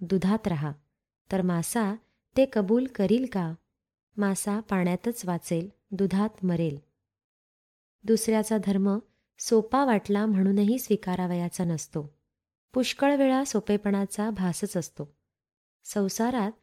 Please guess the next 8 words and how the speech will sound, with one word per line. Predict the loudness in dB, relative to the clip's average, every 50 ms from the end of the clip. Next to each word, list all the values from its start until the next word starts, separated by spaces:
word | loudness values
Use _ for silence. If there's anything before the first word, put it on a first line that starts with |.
| _ _ _ _ _ -2
बायका | 0 2 2 0 0 -2 -2 0
मुलांचे | 0 0 0 0 -2 -2 -2 -2 0 0 0 2
नीट | 2 4 4 4 4 0 -2
रक्षण | -2 -2 -2 -4 -4 -2 -2 -2
करता | 0 -2 -4 -4 -4 -4 -4
येत | -4 -4 -4 -6 -4 -4
नाही | -4 -2 2 2 2 2 2 -2 -8 _ _ _
म्हणून | -4 0 2 2 2 2 0 -4